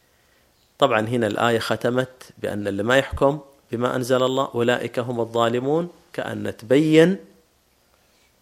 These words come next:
أن هنا في قصاص، والقصاص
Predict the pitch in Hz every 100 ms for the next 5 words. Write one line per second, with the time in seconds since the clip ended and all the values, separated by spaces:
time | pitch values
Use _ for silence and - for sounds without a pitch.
0 | _ _ _ _ 104 107 110 110 - -
1 | _ - 131 131 113 127 120 104 - 147
2 | 202 185 - - - - 98 - 98 -
3 | 127 127 - -